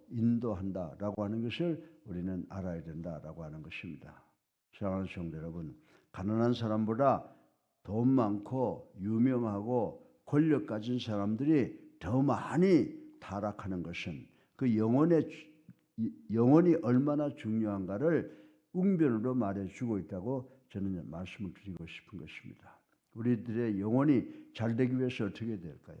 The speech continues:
우리들의 영혼이 잘 되기 위해서는 먼저 하나님과 영적 교제가,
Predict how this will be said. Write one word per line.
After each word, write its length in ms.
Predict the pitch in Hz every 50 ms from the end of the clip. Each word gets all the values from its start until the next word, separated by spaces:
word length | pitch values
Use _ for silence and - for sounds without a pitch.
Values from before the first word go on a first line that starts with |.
| - _ _ _ _ _ _ _ _ _ _ _
우리들의 720 | - 127 131 139 139 156 160 151 165 156 156 151 127 110
영혼이 500 | 107 117 120 131 143 151 156 151 147 139 - - - - - - _ _ -
잘 520 | - - - 160 127 131 151 165 160 139
되기 380 | 135 127 127 123 139 143 143 131
위해서는 560 | 117 107 101 101 - 120 120 135 131 127 113
먼저 640 | 95 104 120 131 135 175 214 185 120 - - - - - - - _ _
하나님과 840 | - - - 165 160 165 151 135 123 117 113 104 98 90 87 98 113
영적 680 | 127 147 165 180 180 175 180 - 160 156 139 113 - -
교제가, 600 | - 107 101 87 110 117 104 95 90 76 - -